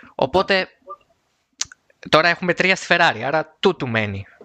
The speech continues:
Ε, ο Αλκάνο, ο Καμιλιέρη και ο Μπινότο. Ποιος κάνει κουμάντο, ποιος τρέχει. Ο Μαρκιόνε τα είχε συγκεντρώσει όλα πάνω του.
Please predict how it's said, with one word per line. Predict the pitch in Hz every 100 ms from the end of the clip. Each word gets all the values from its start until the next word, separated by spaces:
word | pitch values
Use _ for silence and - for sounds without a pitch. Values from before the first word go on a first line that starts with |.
| -
Ε, | - 117 117 117 117
ο | 117 117
Αλκάνο, | 117 - 151 143 131 120
ο |
Καμιλιέρη | 123 123 123 156 156
και | 151
ο | 143 139
Μπινότο. | 143 139 117
Ποιος | 127
κάνει | 135 131
κουμάντο, | 127 139 156 156
ποιος | - 143 -
τρέχει. | 143 151 156 - - - -
Ο | -
Μαρκιόνε | 127 202 208
τα | 208
είχε | 202
συγκεντρώσει | 175 160 151 165 185
όλα | 170 160
πάνω | 151 107
του. | -